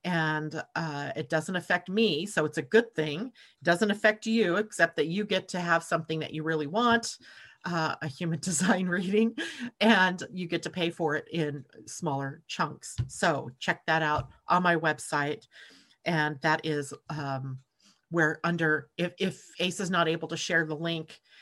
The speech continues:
it would be the link for, you go to living hyphen astrology dot com and under human design readings. So you'll, you'll see under human design and then readings.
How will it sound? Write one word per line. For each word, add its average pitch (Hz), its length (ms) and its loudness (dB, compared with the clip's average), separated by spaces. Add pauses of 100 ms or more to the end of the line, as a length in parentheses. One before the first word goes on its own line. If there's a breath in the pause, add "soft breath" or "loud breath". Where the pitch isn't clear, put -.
(180 soft breath)
it 175 140 0
would 147 160 -4
be 151 400 -2 (140)
the 160 420 -4
link 190 400 -2
for, 160 640 0
you 156 100 -8
go 170 140 0
to 165 80 0
living 196 480 0 (100)
hyphen 180 600 0
astrology 165 580 0
dot 143 240 0
com 196 400 4 (320 loud breath)
and 175 160 0
under 165 220 0
human 180 340 -2
design 165 380 -2
readings. 139 440 -6 (180)
So 139 260 -2
you'll, 143 340 -4
you'll 156 180 -4
see 143 260 -8
under 165 220 0
human 156 300 -6
design 147 480 -4 (460 loud breath)
and 151 180 -2
then 139 240 -6
readings. 131 600 -8